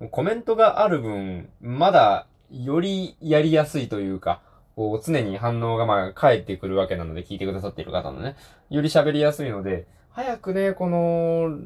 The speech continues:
ラジオトークのこのライブで、コラボ機能を実装してほしいなと思っております。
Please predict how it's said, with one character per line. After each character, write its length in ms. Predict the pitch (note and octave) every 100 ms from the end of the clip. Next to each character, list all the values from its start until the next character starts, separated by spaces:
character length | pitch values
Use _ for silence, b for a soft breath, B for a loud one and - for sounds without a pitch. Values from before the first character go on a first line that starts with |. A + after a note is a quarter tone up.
| - -
ラ 160 | C3+ D3
ジ 80 |
オ 80 | E3
ト 120 | E3+
ー 20 | D3
ク 60 |
の 100 | A#2
こ 60 | A2
の 100 | G2+
ラ 240 | G2+ D3+
イ 160 | G3+ G#3+
ブ 280 | F3+ F#3+ D#3+
で、 360 | F#3 C#3 F#2+ - b b b b _ _ _ _ - _ _ _ _ - _ _ _ _ _ -
コ 100 | D3+
ラ 80 | C#3+
ボ 160 | C3+
機 140 | B2+ C#3+
能 280 | A#2+ G#2 G2
を 120 | G2
実 260 | G2+ F#2
装 220 | - G#2 G#2+
し 60 |
て 80 | A2
ほ 120 | G2+
し 160 | G#2 G#2
い 40 |
な 140 | G2 F#2+
と 260 | F2 E2+ _
思 240 | G#2 G2+ G2
っ 40 |
て 180 | - E2+
お 60 |
り 60 | E2
ま 160 | E2 A2
す。 320 | - -